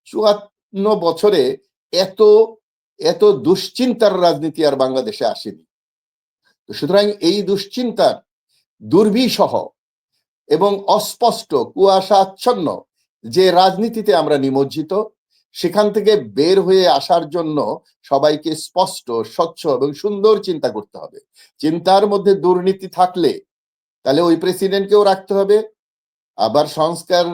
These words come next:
এ, এ, চলবে, আবার সংবিধানও থাকবে,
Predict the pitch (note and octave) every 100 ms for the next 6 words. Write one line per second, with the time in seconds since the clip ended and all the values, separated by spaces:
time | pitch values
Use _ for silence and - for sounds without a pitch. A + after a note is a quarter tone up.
0 | D#3+ _ - B2+ C3 C3 B2+ A#2 _ _
1 | _ - G#3+ C3 C3 - G#3 G#3 A#3+ B3
2 | _ _ _ C3 D#3+ D3+ C#3 F3+ E3+ E3+
3 | E3 E3 D#3 - G#2 F#2 -